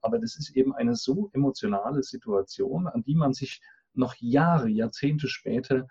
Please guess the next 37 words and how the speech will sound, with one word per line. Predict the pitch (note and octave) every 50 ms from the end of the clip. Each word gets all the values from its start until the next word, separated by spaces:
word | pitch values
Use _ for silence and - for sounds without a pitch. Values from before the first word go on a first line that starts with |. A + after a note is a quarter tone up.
| - _ _ _ _
erinnern | - A2+ - - D#3 D#3+ - - F#2+ F#2+
kann. | - - - - -
Und | G#2+ G#2+ B2+
das | B2+ - -
zeigt, | - - A2 A#2 C3+ C3 - -
wie, | - A2 A2 A2+ - -
wie, | A2+ A2 - - D#3 D3+
wie | - A#3 A2
stark | - - - - G#2 A2+ C#3 C#3+ -
sowas | - - B2+ B2 B2+ B2 - -
eben | C3 B2 A#2 A#2+ C3+ -
in | C3 C#3+ D3+
unserem | C3+ C3 C3+ B2 B2+ A#2 A#2 -
Kopf | - C3 C3+ - -
nachher | A#2+ A2+ A2 A#2 A#2 A#2 A#2+ A#2+ - - - - _ _ _ _ _ _ _ _ _ _ _ _
abgespeichert | - - - - B2+ - - - - F#2+ G#2 G2 F#2+ - F#2+ F2+ - -
wird. | G2 G2 F#2 F#2 - - - _ _ - - _ _ _
Und | - -
das | G#2 A2 - - - - -
gilt | - - -
für | - A2 -
Prüfungssituationen, | - A2+ A#2 A#2 - C#3 A2+ - B2 A2 A2 A2+ A2+ A2 - - A#2 A2+ A#2 A2+
das | G#2 G2+ -
gilt | - A2+ - -
für | - F#2+
Gefahrensituationen, | - - - - G#2+ G#2+ B2 C3 C3+ A#2 - A#2+ A2+ - A#2 A#2 G#2+ - - A2 A2+ A#2
das | A2 - -
gilt | A2+ A#2
aber | A#2+ G#2+ A2+ A2
auch | A2 -
für | - A2+ G#2 -
angenehme | A#2+ C3+ C3+ A#2 F#2+ F#2+ F#2+ F#2+ F#2+ G2
Momente, | G2 F#2 F#2 F#2 F#2 F#2+ F#2 F#2+ G2 - - A#2 A#2 - - - _
die | A#2 - - G#2+
wir | G#2 G#2 - - - -
erlebt | - G#2+ G#2 A2+ C3 C3+ C3+ - -
haben. | F#2 E2+ F2 E2+ - - -